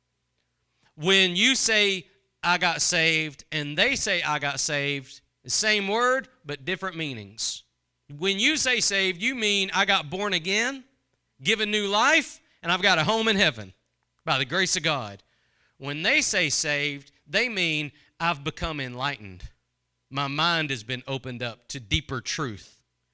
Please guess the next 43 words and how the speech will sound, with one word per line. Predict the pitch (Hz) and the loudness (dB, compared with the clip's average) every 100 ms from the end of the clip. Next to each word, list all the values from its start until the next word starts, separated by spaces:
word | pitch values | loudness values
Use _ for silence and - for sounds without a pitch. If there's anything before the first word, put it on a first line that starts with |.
| _ - | _ -20
Now | - 131 175 185 | -8 2 4 4
I | 170 151 | 4 2
know | 147 165 170 143 139 | 2 0 0 -2 -4
that | 135 | -2
I'm | 147 131 | -2 -2
alive. | 123 135 120 95 85 _ _ _ _ _ _ | -4 -4 -4 -8 -14 _ _ _ _ _ _
It's | - 202 - | -2 0 2
a, | 185 165 - - - | 2 2 0 -2 -2
it's, | 180 156 - | -4 -6 -2
it | 175 | 0
is | 170 147 170 | 2 0 2
a, | 156 147 - _ _ _ | 0 0 -4 _ _ _
a | 160 147 | -4 -2
new | 156 185 202 | 0 0 0
age | 202 196 180 | 0 0 0
kind | - 190 170 | -2 -2 -2
of | 135 | -6
concept, | - 208 220 - 160 156 151 143 | -4 -4 -2 0 0 0 -4 -4
but | 165 | -2
what | 165 185 | -2 -4
they | 165 160 | -2 -4
do | 143 208 196 151 | -2 -2 0 -2
is | 151 | -2
they | 156 147 | 0 -2
put | - 147 - | -2 -6 -6
Christian | 185 175 - 160 147 | -4 -2 -2 -4 -2
words | 180 170 143 | -2 -2 -2
on | 135 | -6
top | 127 160 170 | -6 -6 -4
of | 202 214 | -6 -4
it | 254 240 _ _ | -4 -6 _ _
to | - 156 | -8 -4
mask | 160 165 143 - | 0 2 0 -4
it. | 104 _ _ _ _ - | -10 _ _ _ _ -8
So | 156 151 | -2 2
anytime | 196 196 202 190 | 2 2 0 2
you | |
deal | 185 190 | 2 2
with | 180 | 2
somebody | 196 180 175 175 | 0 0 2 2
in | 156 | 0
Christian | 185 190 147 | -4 -4 -2
Science, | 135 208 190 151 | -2 -2 -2 -4